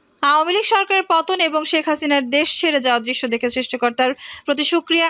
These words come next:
আদায় করেছিলেন বিএনপি চেয়ারপারসন খালেদা জিয়া। এজেডএম জাহিদ হোসেন বলেন, পাঁচ আগস্ট খালেদা জিয়া বিছানায় শুয়ে শুয়ে টিভিতে খবর দেখছিলেন।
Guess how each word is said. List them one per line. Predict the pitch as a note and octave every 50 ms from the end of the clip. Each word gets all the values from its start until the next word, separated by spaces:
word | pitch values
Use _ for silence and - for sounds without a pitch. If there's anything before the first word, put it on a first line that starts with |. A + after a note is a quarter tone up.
| D#4
আদায় | C#4 C4+ C#4 C4+ D4+ D#4+ E4 D4
করেছিলেন | D#4 C4+ B3 A#3+ - - D#4 E4 F#4 C4
বিএনপি | C4+ B3+ A#3+ C4 A#3
চেয়ারপারসন | - A#3+ A#3+ A#3+ B3+ B3 - D#4+ D#4
খালেদা | D4 C4+ A#3+ A3+ A3
জিয়া। | A3 A3+ G#3 F#3+ F#3 - - - - - - - -
এজেডএম | C#4+ D4 D#4 E4 F4 F4 E4+
জাহিদ | D#4+ D#4 D#4 D#4+ E4
হোসেন | F4 E4 - F#4 F#4 E4
বলেন, | E4 D#4+ F4 F4 E4+ D4+
পাঁচ | C#4+ C#4 C4+ D4
আগস্ট | C4 B3 C4 C4 - -
খালেদা | D#4 B3+ B3 A#3+ B3
জিয়া | A#3+ B3+ B3
বিছানায় | A#3 B3+ B3 - - C4+ C#4 C#4 C#4
শুয়ে | - - D4 D4
শুয়ে | - D#4+ D#4 D4
টিভিতে | C#4+ B3+ A#3+ A#3 B3 A#3+
খবর | - - B3 A#3+ A#3 B3+ C4
দেখছিলেন। | A#3+ A3+ F#3+ A3+ - - G#3+ G3 G3+